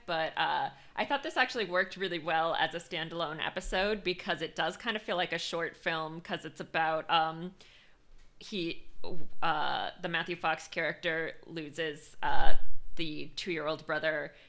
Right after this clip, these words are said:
in the mall, and it's just kind of, like, this very, very intense, uh, realistic episode about what it's like in the, the first few hours where there's a missing child, where it, like,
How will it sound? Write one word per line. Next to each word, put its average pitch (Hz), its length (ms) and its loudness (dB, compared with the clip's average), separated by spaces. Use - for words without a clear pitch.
in 175 120 -8
the 175 60 -10
mall, 170 460 -6
and 170 160 -6
it's 180 180 -10
just - 160 -16
kind 175 180 -4
of, 180 80 -12
like, 170 240 -6
this 175 220 -4
very, 226 360 -4
very 220 460 -2
intense, 190 720 -10
uh, 175 400 -4
realistic 208 480 -6
episode 196 400 -6
about - 220 -4
what 170 140 -4
it's - 240 -14
like 180 300 -6
in 175 120 -10
the, 165 380 -8
the 214 100 -6
first 196 380 -6
few 190 240 -6
hours 185 680 0
where 196 100 -6
there's 185 160 -2
a 190 60 -10
missing 190 260 -8
child, 185 420 -4
where 185 160 -2
it, 160 120 -6
like, 170 320 -4